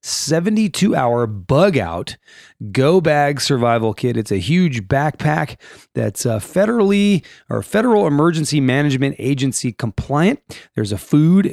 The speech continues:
there's food and water, uh, good for five days, emergency blankets, weather protection, medical supplies, and more. I wonder when I read this, am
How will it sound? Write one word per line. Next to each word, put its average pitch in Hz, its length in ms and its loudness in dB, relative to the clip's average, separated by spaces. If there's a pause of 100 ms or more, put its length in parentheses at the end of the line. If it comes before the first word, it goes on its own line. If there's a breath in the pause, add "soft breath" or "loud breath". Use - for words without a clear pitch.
there's 104 220 -6
food 220 240 2
and 165 120 2
water, 110 600 0
uh, 107 140 -4
good 107 200 -4
for - 120 -10
five 110 360 -2
days, 113 440 0
emergency 113 400 -2
blankets, 127 600 -2
weather 165 460 0
protection, 156 800 -4 (320 loud breath)
medical 165 340 0
supplies, 147 680 0
and 131 220 -2
more. 139 720 2 (600 soft breath)
I 135 140 0
wonder 120 720 2
when 113 180 0
I 110 80 0
read 110 440 0
this, 110 280 0
am 123 260 -6